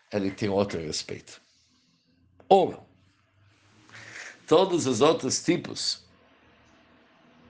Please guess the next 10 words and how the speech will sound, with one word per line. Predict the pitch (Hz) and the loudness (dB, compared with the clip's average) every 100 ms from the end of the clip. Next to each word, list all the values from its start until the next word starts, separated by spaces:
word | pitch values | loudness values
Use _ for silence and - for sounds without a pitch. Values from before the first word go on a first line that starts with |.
| 80 82 - 80 82 _ _ _ _ 87 87 87 87 87 _ _ _ _ _ _ - - | -20 -20 -20 -20 -20 _ _ _ _ -20 -20 -20 -20 -20 _ _ _ _ _ _ -20 0
todos | 151 202 139 - | 4 4 2 -4
os | 95 | -6
tipos | - 110 - 95 | -6 -4 -2 2
de | |
ouro | 98 104 101 110 | 4 6 4 2
são | 110 107 | -2 -2
relacionados | 110 117 135 135 139 | -2 0 2 2 4
a | 151 | 0
esse | |
tipo. | 147 165 - | 2 0 -2